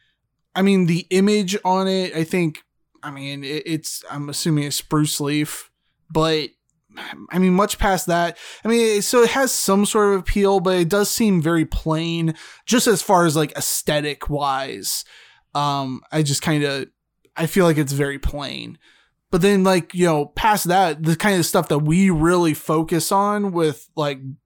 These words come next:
uh, beer bottle and design is, like, there's really not much of any kind of description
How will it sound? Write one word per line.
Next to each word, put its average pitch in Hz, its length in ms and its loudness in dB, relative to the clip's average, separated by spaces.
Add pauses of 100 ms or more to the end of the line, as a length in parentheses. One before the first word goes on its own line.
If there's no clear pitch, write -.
(360)
uh, 147 200 -2
beer 165 280 2
bottle 151 560 2 (320)
and 143 320 -4 (120)
design 156 680 0 (340)
is, 156 380 2
like, 147 400 0 (220)
there's 156 220 0
really 196 540 4
not 185 500 4
much 170 500 2 (100)
of 143 280 -2 (160)
any 180 180 2
kind 196 200 0
of 156 100 0
description 196 960 0